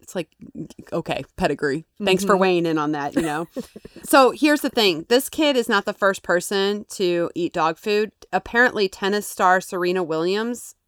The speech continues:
Speaker 1: even dared to munch on her f-, dog, dog's food. Oh my gosh. In twenty sixteen, and she got really sick afterwards. What, what is happening?
Speaker 2: Why?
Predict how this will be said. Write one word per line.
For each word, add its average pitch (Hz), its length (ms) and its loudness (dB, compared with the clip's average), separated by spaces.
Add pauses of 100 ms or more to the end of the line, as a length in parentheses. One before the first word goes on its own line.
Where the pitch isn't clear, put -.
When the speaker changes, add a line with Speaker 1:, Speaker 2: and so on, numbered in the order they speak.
Speaker 1:
even 220 260 -4
dared 226 260 2
to 240 80 0
munch 233 280 0
on 240 120 -2
her 226 480 0
f-, - 300 -20 (320)
dog, 214 360 0 (560)
dog's 147 380 -4
food. 262 460 -6 (440)
Oh 233 60 -4
my 165 140 -2
gosh. - 420 -8 (840)
In 240 180 4
twenty 269 320 0
sixteen, 214 500 -4
and 175 80 -4
she 233 120 -6
got 214 180 -2
really 208 220 -2
sick - 360 -8
afterwards. - 720 -10 (240)
What, 302 220 2 (260)
what 480 200 4
is 466 100 2
happening? 226 580 2
Speaker 2:
Why? 175 600 2